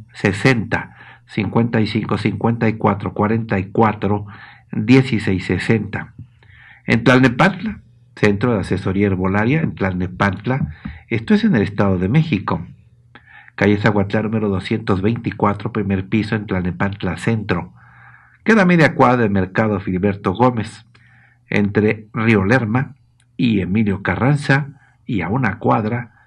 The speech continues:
de Bodega de Aurrerá. Tomamos nota del número telefónico para más informes, cincuenta y cinco, cincuenta y cinco, sesenta y cinco, setenta y dos cuarenta y siete.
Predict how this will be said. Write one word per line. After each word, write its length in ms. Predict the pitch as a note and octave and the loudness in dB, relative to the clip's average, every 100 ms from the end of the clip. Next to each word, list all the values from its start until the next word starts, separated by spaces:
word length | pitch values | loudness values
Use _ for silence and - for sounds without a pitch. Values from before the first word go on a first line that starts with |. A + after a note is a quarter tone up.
| _ _ - | _ _ -4
de 160 | G#2 | -2
Bodega 440 | G2 F#2+ G2+ G#2 F#2+ | 0 0 -2 -2 -2
de 120 | F#2+ | -2
Aurrerá. 600 | E2+ E2+ F#2 B2 A#2+ - _ _ _ _ _ _ _ _ _ _ _ - | -4 -4 -2 -2 -4 -12 _ _ _ _ _ _ _ _ _ _ _ -6
Tomamos 360 | F#2 G2 G2+ | -4 -2 -2
nota 260 | G2 G2 G2 | -4 -2 -4
del 120 | F2 | -2
número 260 | G2+ G2 - | -4 -4 -4
telefónico 720 | F#2+ F#2+ C#3 E3 - D#3+ D#3 | -4 -2 -2 -2 -2 -4 -2
para 160 | - | -2
más 220 | F#2 G2 - | -2 -4 -4
informes, 680 | G2 A#2+ A2+ G2+ C3+ - - _ _ - - - _ | -2 2 2 2 -2 -4 -14 _ _ -20 -20 -20 _
cincuenta 540 | - C3+ C#3+ D3 D3 | 2 4 4 4 4
y 60 | B2+ | 2
cinco, 360 | C3 A#2 A#2+ | 2 0 0
cincuenta 500 | A2 G#2 G#2+ B2 B2 | 0 -2 0 0 0
y 80 | A#2 | 0
cinco, 340 | A2 G#2+ G2 G2+ | 0 -2 -2 -4
sesenta 560 | G2 F#2+ B2+ A#2 G2+ | -4 -2 -2 0 0
y 100 | F#2 | 0
cinco, 640 | - C#3+ B2 G2 A2+ B2 - - _ _ - _ | 0 2 2 0 0 -2 -4 -20 _ _ -20 _
setenta 500 | - B2 D3 D3 D3 | -2 0 4 2 4
y 40 | A2 | 2
dos 200 | G2 G2+ | 2 0
cuarenta 480 | G#2+ G2 F#2 G2 G2 | 0 0 0 2 2
y 60 | |
siete. 500 | - C#3 C3 B2 - | 4 2 4 0 -6